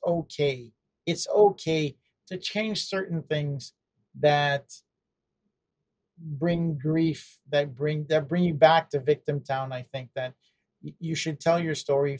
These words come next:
for the betterment of people understanding you and you being comfortable in your skin. So I don't think that, I, I, I don't think you should lie. But what I mean by that is that if it,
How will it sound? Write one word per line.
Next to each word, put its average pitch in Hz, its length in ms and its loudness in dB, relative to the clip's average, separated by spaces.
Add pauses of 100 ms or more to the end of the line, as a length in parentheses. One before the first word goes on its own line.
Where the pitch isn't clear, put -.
for 131 320 -4
the 131 120 -8
betterment 143 680 0
of 135 220 -2
people 139 360 -4
understanding 147 760 -4
you 240 380 -4 (420)
and 156 360 0
you 160 720 0 (500)
being 151 400 0
comfortable 151 1000 0
in 147 240 -4
your 135 220 -10
skin. 120 420 -10 (220)
So 143 120 -2
I 151 120 4
don't 170 220 0
think 160 220 -4
that, 143 220 2 (600)
I, 143 60 -2 (600)
I, - 60 -18 (680)
I 151 80 2
don't 170 160 4
think 185 140 0
you 175 60 2
should 175 200 0
lie. 220 420 6 (320)
But 165 280 2
what 165 180 12
I 160 100 10
mean 170 220 0
by 156 160 6
that 151 260 2
is 143 260 -4
that 139 300 0
if 160 220 -4
it, 151 160 0